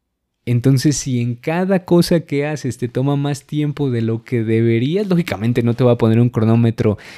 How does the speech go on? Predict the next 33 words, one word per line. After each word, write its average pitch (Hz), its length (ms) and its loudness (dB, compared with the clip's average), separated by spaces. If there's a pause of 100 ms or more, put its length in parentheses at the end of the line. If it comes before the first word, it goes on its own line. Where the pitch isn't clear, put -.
y 123 120 -2
que - 160 -2
sea 113 260 2
como 117 180 2
una 117 200 2
competencia 110 960 0 (300)
de 113 120 -4
lavar 107 360 0
trastes 117 420 0
para 107 180 -2
ver 113 140 0
quién 120 140 -4
es 113 100 -4
el 117 80 -4
campeón 117 340 -2
mundial. 131 440 -2 (340)
Pero 127 180 4
si 123 100 0
te 135 100 0
toma 160 320 2
una 160 400 0
hora 156 300 -2
hacer 139 480 0
eso, 147 580 -2 (560)
ahora 156 600 2 (760)
acaba 131 380 2
de 123 80 4
hacer, 143 420 -2
eh, 120 420 -4
lo 117 140 -4
que 131 80 -8
tenías 123 280 -4
que, 127 460 -2